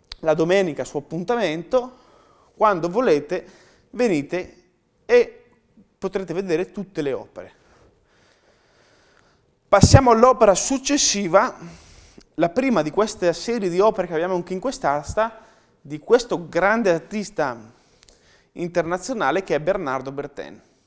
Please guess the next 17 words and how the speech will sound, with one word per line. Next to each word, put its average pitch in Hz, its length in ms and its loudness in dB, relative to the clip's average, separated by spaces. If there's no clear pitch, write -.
Questo 226 280 -2
è - 20 2
un 175 60 2
lavoro 170 640 2
del 160 200 -2
millenovecentosettantaquattro. 185 2250 -6
Sono 190 220 -4
fiammiferi 175 520 -2
bruciati 160 420 -4
su 165 160 -16
cartone 156 880 -6
che 175 100 -8
misurano 196 420 -2
sessantacinque 226 920 -2
centimetri 180 440 -4
per 151 160 -4
cinquanta. 131 680 -6